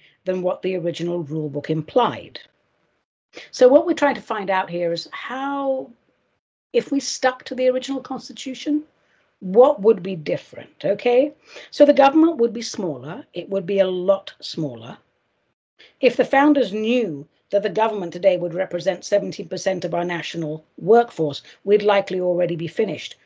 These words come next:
with the Second American Revolution. And there would be no career politicians. We wouldn't be listening to daily sound bites from career politicians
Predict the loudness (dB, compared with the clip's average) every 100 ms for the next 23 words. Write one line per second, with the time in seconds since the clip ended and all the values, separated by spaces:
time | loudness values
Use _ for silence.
0 | -6 -4 -4 -2 -2 -2 -6 -6 -6 -8
1 | -6 -6 -6 -6 -4 -4 -4 -10 -14 _
2 | _ _ _ _ _ _ _ _ _ _
3 | _ -2 4 6 6 6 4 0 2 4
4 | 4 2 -4 -2 -2 -2 -6 -4 0 0
5 | -2 -14 -20 -20 -20 _ _ _ _ _
6 | _ _ -2 4 6 6 0 -2 0 -2
7 | -2 -4 -4 -6 -12 _ -10 -6 2 2
8 | 2 -4 -8 -4 -4 -2 -4 -4 -4 -8
9 | -8 -6 -4 0 0 0 -2 -4 -2 -2
10 | -2 -4 -6